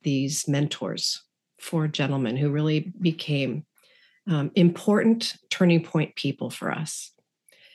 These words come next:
And I don't know how this happened, but for whatever reason, 'cause Alan and I are different in every single way. Like on Myers-Briggs, we don't have one letter in common.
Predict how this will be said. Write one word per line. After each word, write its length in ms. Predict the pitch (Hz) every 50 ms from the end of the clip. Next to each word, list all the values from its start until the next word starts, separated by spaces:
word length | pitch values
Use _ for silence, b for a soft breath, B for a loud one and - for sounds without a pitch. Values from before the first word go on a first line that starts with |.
| b b b _ _ 196
And 440 | 175 165 160 156 156 156 156 156 -
I 80 | 202 214
don't 160 | 240 247 -
know 120 | 226 208
how 120 | 185 202 214
this 180 | 208 202 180
happened, 480 | - 185 175 180 180 180 175 170 170 165
but 140 | - 160 -
for 160 | - - 170
whatever 320 | 165 170 185 202 220 202
reason, 480 | 175 160 160 156 151 160 151 147 160 - -
'cause 180 | - 214 214 - -
Alan 180 | 226 240 262 262
and 120 | 254 226
I 40 | 196
are 120 | 170 165 165
different 460 | 156 170 165 160 - 156 151 - -
in 120 | 160 156
every 220 | - 185 180 185 175
single 260 | - 180 165 165 151
way. 240 | 143 - - - - _ _ _ _ _ _
Like 140 | 170 170 185
on 100 | 185 190
Myers-Briggs, 560 | 214 233 240 240 233 - - 202 196 185 -
we 60 | 190
don't 120 | 180 165 160
have 200 | 170 170 156 -
one 120 | 170 160
letter 220 | 160 165 160 165
in 80 | 165 170
common. 460 | - - 202 202 214 220 226 220 -